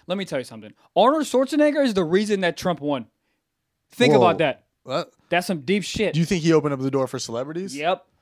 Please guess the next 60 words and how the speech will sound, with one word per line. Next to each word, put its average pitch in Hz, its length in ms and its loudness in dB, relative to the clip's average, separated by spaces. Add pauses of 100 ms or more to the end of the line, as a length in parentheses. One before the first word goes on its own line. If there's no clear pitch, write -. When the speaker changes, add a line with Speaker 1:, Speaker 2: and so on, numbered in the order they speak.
(120)
Speaker 2:
So - 160 -6
you 131 80 0
think 139 180 -4
Flavor 139 300 0
Flav's 160 280 -4
got 180 140 -2
a 170 60 -2
shot 180 240 -2
in 156 60 -12
twenty 165 200 -6
twenty? 196 300 -6 (240)
Speaker 1:
Oh, 151 80 4
I 156 100 4
think 240 180 -2
Flavor 220 200 -2 (120)
Flav 170 80 -8
is 180 200 0
the 165 100 -4
V 160 140 -4
P. 220 360 -4 (120)
I 151 60 -4
think 175 120 -2
he's 165 140 -2
running. 160 280 -4 (640)
Yeah, 392 540 2
boy. 381 360 2
Speaker 2:
If 349 220 0
you 208 120 6
had 185 140 6
to, 165 760 2
Speaker 1:
<laughs> - 40 -20
Speaker 2:
<laughs> - 100 -20
next 175 240 0
celebrity 156 400 0
in 139 60 -2
the 135 80 0
office 123 560 -2 (100)
for - 160 -14
president, 110 420 -2
who 131 60 0
you 123 120 0
picking? 95 420 -6 (760)
Speaker 1:
Uh, 165 100 -2
the 156 120 -2
dude 180 340 -2
from 202 140 4
Speaker 2:
Honestly, 302 340 0
bro, 294 240 -4 (440)
uh, 135 120 -4
Speaker 1:
What's 117 100 -8
up? 120 260 -14
Speaker 2:
go 135 80 -6
ahead. 165 260 -8
Speaker 1:
I 165 60 2
was 185 100 0
gonna 220 120 2
say 202 120 0
the 165 120 -2
dude 156 360 -6
from, 165 200 -8